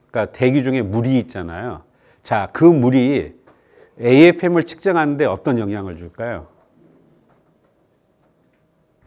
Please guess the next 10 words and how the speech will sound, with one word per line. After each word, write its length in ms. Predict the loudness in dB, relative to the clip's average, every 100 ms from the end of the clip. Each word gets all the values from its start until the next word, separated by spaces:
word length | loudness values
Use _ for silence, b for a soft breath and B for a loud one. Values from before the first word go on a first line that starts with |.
| _ _ _ _ _ _
여러분들이 680 | 2 4 4 4 4 4 -2 -20 -8
모세관 500 | 0 2 2 0 2
현상 300 | 0 -4 -6
아시죠? 520 | -8 -12 -20 -18 -18 _ _ _ _ _ _ _ _ _
모세관 340 | 2 4 4 2
현상은 340 | 0 0 0
뭐냐면은 460 | -2 -2 -4 -4 -6 B B
작은 360 | -2 2 2 2
틈 220 | -2 -4
사이에 600 | -2 -2 2 2 0